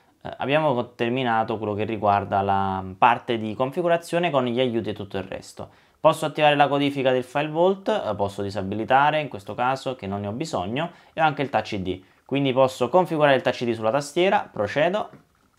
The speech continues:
e vado a posizionare il mio dito sulla tastiera con il touch I D, che questa qui è il modello settecentodiciannove euro che integra anche la tastiera con il touch I D. Quindi procedo a fare una configurazione come abbiamo visto tante volte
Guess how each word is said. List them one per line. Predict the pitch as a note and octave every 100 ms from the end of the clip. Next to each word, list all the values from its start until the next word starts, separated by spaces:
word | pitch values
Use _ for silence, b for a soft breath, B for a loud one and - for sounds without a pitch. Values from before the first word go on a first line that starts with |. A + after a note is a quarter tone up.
| _ _ _ _
e | C3 -
vado | C#3 E3+ A#2+
a |
posizionare | A2+ C3 C#3 C#3+ - C#3+ A2+
il | B2+
mio | E3
dito | C#3+ G#2 A#2+ B2+ - -
sulla | - B2+ B2
tastiera | B2+ - G#2+ G2+ A2 - _
con | - G#2+
il |
touch | G2 G2+ -
I |
D, | A2 A2 b b
che | _
questa | - G2+ C#3+
qui | C#3+ A#2 B2 -
è | -
il | G#2+ G#2
modello | B2 A#2+ A2
settecentodiciannove | G#2+ G2 G#2 F#2+ G#2 A2 B2+ C#3+
euro | A2 G2+
che | G2
integra | A2 G2 G2 G#2
anche | G#2+ F#2+ F#2 F#2 b b b
la | A2 G2+
tastiera | D3+ D3+ - F2+ F#2 G2 G2+
con | G2+ G2 G2 G2
il | G2
touch | F#2+ F2+ -
I | E2
D. | E2 - b b b
Quindi | - G2 G2
procedo | G#2 G#2 D3 C3
a |
fare | - B2
una | A2 G#2
configurazione | G#2+ G2 G#2 A2 A2+ F#3+ F#3
come | A2
abbiamo | G2+ G2+ F#2+
visto | G2 -
tante | G#2 A#2 G#2+
volte | G2+ G2 G2 F#2 F#2 F#2+